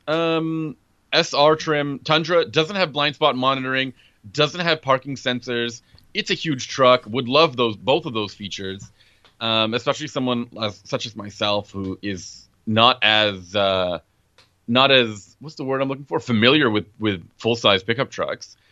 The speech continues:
And, um, the rear seats are awful in this double cab. This is not for, for people, man. Like, it's just, that's it. That's the only thing I can say. Um, everyone in my whole family had trouble getting in, into this vehicle and having,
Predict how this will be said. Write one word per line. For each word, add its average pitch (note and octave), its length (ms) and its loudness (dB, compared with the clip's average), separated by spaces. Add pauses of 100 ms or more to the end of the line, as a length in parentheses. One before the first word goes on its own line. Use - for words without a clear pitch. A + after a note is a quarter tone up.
(380)
And, E3+ 560 4
um, F3 580 2
the C#3+ 160 -2
rear G3 220 -4
seats - 280 -10
are D3+ 140 2
awful E3 320 0
in F#2+ 80 -6
this F#2+ 120 -12
double F#2+ 260 -6
cab. E2+ 320 -4
This C#3 180 -4
is D#3 140 -10
not C#3+ 260 4
for, D#3+ 380 0 (160)
for F3 80 -6
people, G3 420 -8
man. G#2+ 320 -2
Like, D#3+ 160 -6
it's D#3 100 -16
just, - 200 -8 (260)
that's D#3+ 220 2
it. - 280 6
That's B2+ 220 -4
the C#3+ 80 -6
only F3 140 -6
thing E3 100 -6
I D#3 80 -2
can C3+ 140 -16
say. B2+ 260 -2 (560)
Um, A2+ 400 2
everyone G3+ 420 4
in F#3+ 60 -4
my F3+ 160 4
whole F#3 280 2
family E3 380 2
had B2 140 2
trouble D3+ 300 0
getting C3+ 320 2
in, B2+ 300 0 (100)
into D#3+ 440 -4
this E3 140 -10
vehicle D3 400 -4
and A#2+ 100 -2
having, A#2+ 500 0